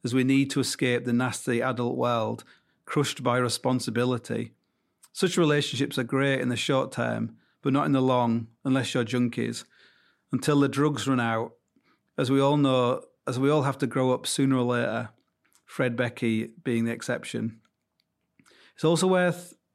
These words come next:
not using the label climber here, as you could insert any obsessive. Uh, there is a spectrum. There is always a spectrum. From gaming to triathlon, road biking to CrossFit, and that old chestnut called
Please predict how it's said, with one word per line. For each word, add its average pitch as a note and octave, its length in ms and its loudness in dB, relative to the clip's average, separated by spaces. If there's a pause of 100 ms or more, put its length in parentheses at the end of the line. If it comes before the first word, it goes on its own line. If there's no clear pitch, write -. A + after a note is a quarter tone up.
(140)
not C#3+ 300 2
using C3 360 4
the B2 100 2
label B2 300 2
climber B2 420 0
here, A2 360 -4 (560)
as A#2+ 140 0
you B2+ 80 2
could B2+ 160 -2
insert C#3 420 2
any C3+ 200 4
obsessive. A#2+ 760 -2 (880)
Uh, A#2+ 160 0
there C3+ 240 2
is C3+ 120 2
a C3+ 60 0
spectrum. A2+ 760 -4 (540)
There B2 120 0
is A#2 100 0
always A#2+ 280 0
a A2+ 60 -4
spectrum. A2 640 -6 (440)
From B2+ 300 -2
gaming C#3+ 680 2
to - 100 -14
triathlon, A#2 760 -2 (240)
road B2+ 260 -2
biking B2 460 0
to A#2+ 80 -10
CrossFit, - 580 -6 (540)
and C3 80 2
that C3 80 2
old C#3+ 180 2
chestnut C#3 500 -2
called A#2+ 400 0